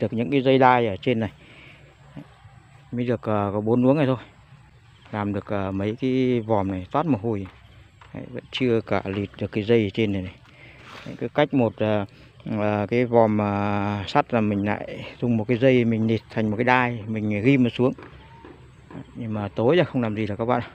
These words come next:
để mai thôi. Hôm nay tạm thời làm như này thôi.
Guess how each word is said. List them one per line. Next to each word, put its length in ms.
để 480
mai 260
thôi. 120
Hôm 120
nay 340
tạm 180
thời 200
làm 180
như 60
này 120
thôi. 120